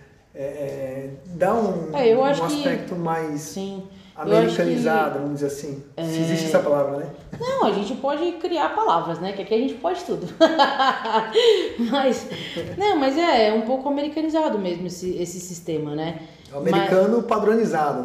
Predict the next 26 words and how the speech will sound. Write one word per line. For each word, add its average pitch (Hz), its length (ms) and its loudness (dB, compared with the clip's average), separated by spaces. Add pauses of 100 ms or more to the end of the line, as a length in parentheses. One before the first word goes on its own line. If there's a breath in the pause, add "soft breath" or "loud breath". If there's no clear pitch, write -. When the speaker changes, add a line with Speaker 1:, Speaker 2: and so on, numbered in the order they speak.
Speaker 1:
né? 202 60 4
Speaker 2:
Exato. 175 300 2
Speaker 1:
Esse - 140 -2
Speaker 2:
Eu 202 80 4
acho 208 100 6
que 233 40 6 (160)
Speaker 1:
americanizado. 196 320 6
Speaker 2:
tudo 415 120 4
que 381 140 0
chega 285 280 0
aqui 294 260 -2
a 262 40 -2
gente 302 240 0
adapta. 208 520 0 (380)
Essa 208 340 0
é 226 80 2
bem 214 220 4
verdade, 156 480 -2
né? 123 320 -8
Speaker 1:
É. - 140 -18 (260 loud breath)
Speaker 2:
E 180 480 0
eu 214 80 4
acredito 220 400 0
também 220 240 0
muito 220 300 0
que 226 680 -2